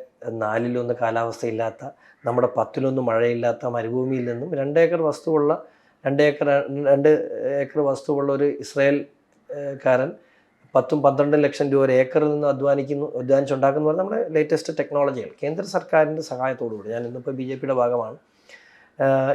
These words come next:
എനിക്ക് ഒത്തിരി പ്ര-, പ്രതീക്ഷയുണ്ട് ഈ കാർഷിക മേഖലയിൽ, തിരിച്ചും കേരളത്തിൽ, ആ, കേന്ദ്ര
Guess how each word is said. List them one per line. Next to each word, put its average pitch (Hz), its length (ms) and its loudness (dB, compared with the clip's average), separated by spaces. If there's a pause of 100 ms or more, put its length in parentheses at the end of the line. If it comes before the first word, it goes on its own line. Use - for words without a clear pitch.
(100)
എനിക്ക് 151 220 2 (180)
ഒത്തിരി 208 280 2
പ്ര-, 151 180 -8
പ്രതീക്ഷയുണ്ട് 156 600 6 (200)
ഈ 135 40 -2 (140)
കാർഷിക 135 400 4 (100)
മേഖലയിൽ, 143 480 2 (420)
തിരിച്ചും 131 380 -6
കേരളത്തിൽ, 123 400 2 (360)
ആ, 113 40 -8 (560)
കേന്ദ്ര 120 200 -2